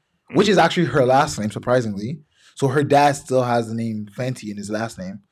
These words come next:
Speaker 2: Mm-hmm.
Speaker 1: I think whatever, Michael Fenty. I don't know what his name is.
Speaker 2: Uh, his name, I, I had it before I just pressed
Speaker 1: Ronald
Speaker 2: X.
Speaker 1: Fenty.
Speaker 2: Ronald Fenty.
Speaker 1: And he has a partner, Moses Perkins, and they are trying to create,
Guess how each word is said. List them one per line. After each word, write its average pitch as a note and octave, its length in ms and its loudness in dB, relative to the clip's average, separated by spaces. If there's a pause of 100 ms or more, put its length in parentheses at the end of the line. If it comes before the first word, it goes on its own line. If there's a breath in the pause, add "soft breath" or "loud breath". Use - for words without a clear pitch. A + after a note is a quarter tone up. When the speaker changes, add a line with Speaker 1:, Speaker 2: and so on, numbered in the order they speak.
Speaker 2:
Mm-hmm. G#2 220 -14
Speaker 1:
I C#3 80 -12
think A#2 180 -6
whatever, G2 260 -6
Michael A2 340 -6
Fenty. G#2 540 -10
I - 60 -16
don't G#2 80 -6
know - 20 -8
what G2 60 -8
his F#2 80 -10
name G2 160 -6
is. G#2 160 -6 (180 soft breath)
Speaker 2:
Uh, A2+ 140 -2
his C3 260 -6
name, A#2+ 400 0
I, G2 300 -2
I - 20 -6
had G2 300 -2
it F#2 240 -8 (180)
before - 240 -6
I - 20 -2
just G2 220 -10
pressed D3+ 160 6
Speaker 1:
Ronald D3+ 220 6
Speaker 2:
X. - 100 2
Speaker 1:
Fenty. G#2+ 500 0
Speaker 2:
Ronald A2 380 0
Fenty. G2 640 -8
Speaker 1:
And C#3+ 160 2
he E3+ 140 6
has E3+ 140 8
a F3 60 4
partner, D#3 320 4
Moses D3 460 2
Perkins, D3 520 2
and C3 160 0
they D3+ 200 6
are D#3 80 4
trying D3+ 260 -2
to C#3+ 80 -4
create, C3 500 0